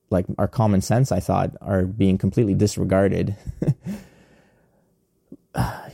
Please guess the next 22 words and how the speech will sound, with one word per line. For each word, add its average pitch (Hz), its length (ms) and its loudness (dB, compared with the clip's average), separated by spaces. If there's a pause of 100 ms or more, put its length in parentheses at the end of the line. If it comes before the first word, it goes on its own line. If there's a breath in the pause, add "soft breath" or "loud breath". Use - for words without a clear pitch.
yeah, 127 360 2 (220 loud breath)
that's, 107 260 -6
I 101 220 -6
mean, 98 340 4 (560 loud breath)
I, 50 360 -10
I - 20 0
think 107 220 0
I'm 107 100 2
not 101 160 2
alone 95 300 4
in 123 100 6
that. 131 300 4
It's, 120 240 -6
I - 80 -2
mean, 87 240 0
clearly 98 480 2
with 95 180 0
this 90 220 -2
trucker 95 720 0
convoy 95 720 2 (300)
protest 101 440 0
happening, 90 560 2